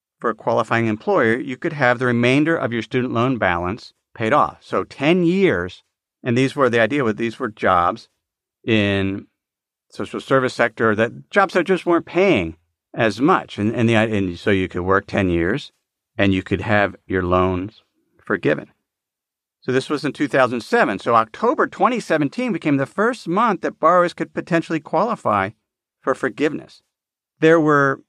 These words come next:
thirty-three thousand applications for loan forgiveness under this program that potentially individuals that, that wanted to have their loans forgiven, that they felt like, "We've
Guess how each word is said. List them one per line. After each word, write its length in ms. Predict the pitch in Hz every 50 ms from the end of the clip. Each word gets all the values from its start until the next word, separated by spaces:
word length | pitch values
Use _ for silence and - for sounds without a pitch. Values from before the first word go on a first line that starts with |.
| _ _ _ _ _ _ _ -
thirty-three 580 | 185 208 233 262 285 262 220 - - 202 208
thousand 440 | 208 - 190 170 170 175 160 175 -
applications 920 | - 143 143 139 - 139 - - 131 123 113 110 - 120 101 98 - - - _ _
for 300 | _ - - 127 113 104
loan 280 | 98 107 107 107 104
forgiveness 520 | 104 - 113 92 92 98 90 90 87 - -
under 140 | 95 90
this 160 | 85 85 82 -
program 520 | - - 90 80 - - - - - _ _ _ _ _ _ _ _ _ _ _ _ _ _ _ _ _ _ -
that 300 | - 120 113 104 104 - _ _ _ _ _ - 113 117 110 110 -
potentially 800 | - - - - 180 190 196 165 - - 160 156 147 135 123 131
individuals 560 | 135 127 131 113 127 123 104 117 117 107 -
that, 160 | - 117 - -
that 320 | - 107 110 107 104 -
wanted 480 | - 110 104 123 135 147 156 156 151 -
to 180 | - - 131 117
have 260 | 110 117 120 120 107
their 160 | 113 113 110
loans 260 | 107 104 101 101 95 -
forgiven, 420 | - 104 87 82 78 73 73 76
that 120 | 80 82
they 100 | 90 95
felt 300 | - _ - 123 120 120
like, 200 | 117 104 101 - -
"We've 520 | - 120 107 123 131 139 147 156 156 143